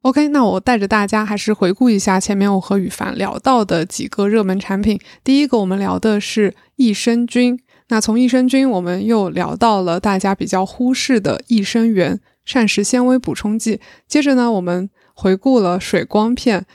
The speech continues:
那这一类产品其实代表的是可能尤其在女性群体当中呼声会比较高的，有一些美白啊、护肤啊、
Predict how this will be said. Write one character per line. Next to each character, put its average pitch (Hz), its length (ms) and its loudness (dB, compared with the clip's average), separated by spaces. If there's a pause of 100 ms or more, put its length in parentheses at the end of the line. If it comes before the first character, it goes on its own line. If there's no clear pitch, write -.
那 247 120 4
这 320 140 2
一 302 40 4
类 226 120 4
产 190 200 0
品 190 140 2
其 190 140 -2
实 208 100 2
代 214 180 0
表 185 160 0
的 - 220 -2
是 190 260 -2
可 - 140 -2
能 180 180 4
尤 185 160 2
其 185 240 -2
在 190 200 0
女 180 120 0
性 214 240 0
群 196 280 -2
体 208 180 -2
当 196 220 0
中 220 200 0
呼 247 160 0
声 254 200 2
会 247 100 2
比 185 100 -6
较 190 220 -2
高 220 300 0
的， 202 160 0 (240)
有 180 160 4
一 - 20 2
些 208 220 2
美 196 240 0
白 190 120 -6
啊、 196 320 -2
护 208 240 -2
肤 226 280 -2
啊、 214 220 0